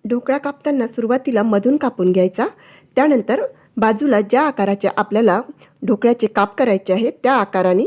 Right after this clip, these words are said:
आपल्याला अंदाजे कापून घ्यायचं आहे. आणि तुम्ही बघू शकता, मी ढोकळा कापत असताना छान स्पंज आपल्या ढोकळ्याला जाणवतो आहे.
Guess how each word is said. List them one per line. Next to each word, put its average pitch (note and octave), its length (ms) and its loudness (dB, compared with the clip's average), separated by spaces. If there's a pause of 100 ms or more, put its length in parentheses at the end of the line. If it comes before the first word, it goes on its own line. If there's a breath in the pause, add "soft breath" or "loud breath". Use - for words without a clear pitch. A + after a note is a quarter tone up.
(140)
आपल्याला F#3+ 320 0 (380 soft breath)
अंदाजे G3 340 2
कापून E3 380 -4
घ्यायचं D#3+ 320 -2
आहे. D#3 220 -4 (360 soft breath)
आणि G3+ 180 -2
तुम्ही G#3+ 220 0
बघू F#3+ 240 0
शकता, B3+ 340 -2 (560 soft breath)
मी A#3+ 160 2
ढोकळा B3 280 0
कापत A#3+ 360 -4
असताना C4 360 -2 (140)
छान C4+ 180 -2 (560 loud breath)
स्पंज A#3+ 480 0
आपल्या A#3+ 240 0
ढोकळ्याला F3 420 0
जाणवतो E3+ 440 -2
आहे. D#3 200 -4